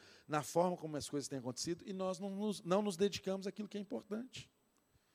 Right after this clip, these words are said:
Nós não temos uma vida regular de oração, de leitura da palavra, de buscar a Deus em oração, de se quebrantar diante de Deus. Como que podemos testemunhar do que ouvimos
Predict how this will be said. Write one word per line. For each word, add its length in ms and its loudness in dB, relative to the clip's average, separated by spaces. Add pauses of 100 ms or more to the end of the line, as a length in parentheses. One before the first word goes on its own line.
(400)
Nós 180 0
não 80 -4
temos 300 -2
uma 160 0
vida 260 -2
regular 600 0
de 80 -2
oração, 560 -4 (560)
de 120 0
leitura 480 4
da 140 0
palavra, 640 -4 (1000)
de 80 -6
buscar 460 2
a 40 -4
Deus 400 4
em 80 -4
oração, 720 2 (280)
de 80 -8
se 160 0
quebrantar 640 2
diante 260 -2
de 80 -4
Deus. 520 -2 (560)
Como 580 4 (320)
que 100 -8
podemos 540 4
testemunhar 580 2
do 120 0
que 280 -4 (280)
ouvimos 760 6